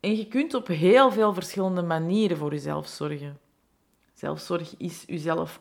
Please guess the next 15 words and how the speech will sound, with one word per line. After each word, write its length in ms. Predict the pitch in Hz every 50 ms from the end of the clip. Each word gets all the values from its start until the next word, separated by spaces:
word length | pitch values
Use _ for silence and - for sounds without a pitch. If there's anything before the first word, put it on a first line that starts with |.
| _ -
opladen, 680 | - 208 202 - - 151 143 143 143 147 143 151 - -
uw 140 | - 196 175
batterij 680 | 180 202 202 202 190 180 175 180 190 220 233 - -
opladen. 600 | - 196 196 - 170 156 156 156 151 160 160 160
Want, 520 | 165 180 208 247 285 302 302 - - - - - - - - - - - _ _ _ _ _ -
ja, 240 | - 143 185 294
hoe 100 | 302 262
dat 100 | 196 214 214
je 40 | -
het 140 | 202 -
ook 120 | 190 170 151
draait 340 | 190 190 196 214 202 208 202
of 220 | 180 151 - -
keert, 360 | - 202 214 240 269 262 -
hè, 120 | 214 247